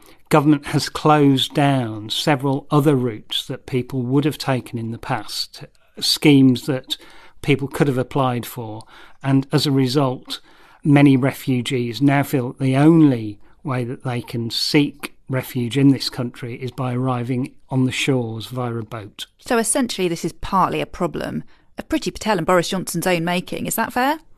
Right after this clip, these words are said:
Speaker 1: Yes, and it's also a problem a-, about expectations. Priti Patel has said eleven times now, over, since she came into office in two thousand and nineteen,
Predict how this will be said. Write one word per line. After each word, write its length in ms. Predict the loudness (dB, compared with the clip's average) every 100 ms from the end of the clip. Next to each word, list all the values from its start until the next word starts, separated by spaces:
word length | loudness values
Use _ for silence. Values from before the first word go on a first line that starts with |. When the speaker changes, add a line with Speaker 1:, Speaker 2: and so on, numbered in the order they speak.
| -20 -20 -6 2
Speaker 1:
Yes, 240 | 2 4
and 100 | 0
it's 140 | 2
also 400 | 2 2 2 2
a 80 | 2
problem 520 | -4 0 0 0 -2
a-, 140 | -2 -4
about 400 | -4 0 0 -2
expectations. 1300 | -8 -8 -8 -8 -4 0 2 0 -8 -12 -14 -14 -8
Priti 220 | -4 -4
Patel 260 | -4 -2 0
has 240 | -2 -4 -10 -20 -20 -20 _ _ _
said 280 | -8 -2 2
eleven 460 | 4 4 4 2 0
times 600 | 0 -2 -2 -4 -6 -6
now, 400 | -8 -8 -12 -10
over, 300 | -8 -8 -8
since 260 | -4 -2 -2
she 260 | -2 -2 -2
came 280 | -2 -2
into 200 | -2 -6
office 300 | -10 -10 -12
in 100 | -10
two 200 | -8 -6
thousand 380 | -6 -8 -10 -8
and 120 | -6
nineteen, 640 | -4 -4 -8 -8 -10 -10